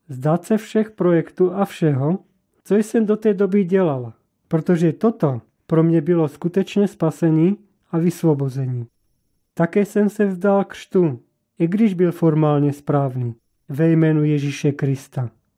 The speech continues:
Ale do té doby jsem nechápal, co to znamená být pokřtěn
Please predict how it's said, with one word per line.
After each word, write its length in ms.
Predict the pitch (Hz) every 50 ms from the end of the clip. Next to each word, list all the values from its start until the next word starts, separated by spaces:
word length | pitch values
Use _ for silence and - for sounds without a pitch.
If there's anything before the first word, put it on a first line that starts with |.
| _ _ -
Ale 180 | 165 156 160
do 140 | 147 160 185
té 180 | 180 - 208 202
doby 280 | 180 196 196 185 208
jsem 260 | - - - 202 196 202
nechápal, 720 | 214 214 - - 208 185 170 - - 143 135 135 131 123 - _ _ _ _ _ _ _ _
co 140 | - 180 175
to 160 | - 180 160
znamená 460 | 139 160 160 160 165 160 160 160 151
být 240 | 143 156 147 143 -
pokřtěn 680 | - 165 165 160 - - - - 147 135 131 127 120